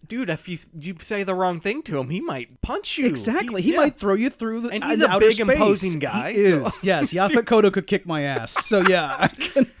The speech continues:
Speaker 1: Dude, he could kick that alien's ass too, I bet.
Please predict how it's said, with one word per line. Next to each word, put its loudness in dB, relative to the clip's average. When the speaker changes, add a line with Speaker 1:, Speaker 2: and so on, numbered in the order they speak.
Speaker 1:
Dude, -6
he -6
could 0
kick -6
that -4
alien's -6
ass 0
too, 0
I 0
bet. 2